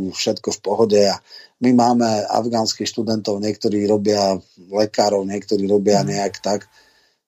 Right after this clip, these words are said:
Speaker 1: Toto nie je až taký problém. Problém je to, čo to vyvolá, ten lavinový efekt. Jednoducho, keď dneska človek vidí,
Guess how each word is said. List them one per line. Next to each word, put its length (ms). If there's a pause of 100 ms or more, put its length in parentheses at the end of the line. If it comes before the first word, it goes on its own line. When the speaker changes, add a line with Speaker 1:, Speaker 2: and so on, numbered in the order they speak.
(140)
Speaker 1:
Toto 320
nie 160
je 80
až 160
taký 240
problém. 400 (320)
Problém 480
je 200 (440)
to, 180
čo 300
to 140 (580)
vyvolá, 560
ten 160
lavinový 560
efekt. 560 (400)
Jednoducho, 480
keď 160
dneska 320
človek 320
vidí, 560